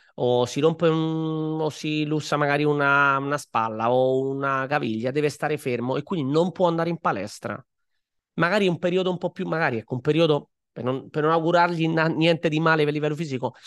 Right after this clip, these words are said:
sta male mentalmente per qualche motivo, si lascia con la donna o con l'uomo, eccetera, comincia a mangiare, ingrassa,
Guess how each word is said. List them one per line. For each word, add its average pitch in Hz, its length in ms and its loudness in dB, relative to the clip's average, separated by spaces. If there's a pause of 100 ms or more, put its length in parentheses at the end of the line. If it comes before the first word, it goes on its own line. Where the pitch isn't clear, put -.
(120)
sta - 280 0
male 202 340 4
mentalmente 180 640 -2
per 156 160 -6
qualche 160 300 -2
motivo, 147 380 -6
si - 140 -14
lascia 104 280 -6
con 110 100 -6
la 110 80 -4
donna 107 280 -4
o 104 60 -8
con 113 140 -4
l'uomo, 110 220 -2
eccetera, 117 360 -6 (320)
comincia 175 420 -2
a - 20 -4
mangiare, 143 440 -2
ingrassa, 139 840 -2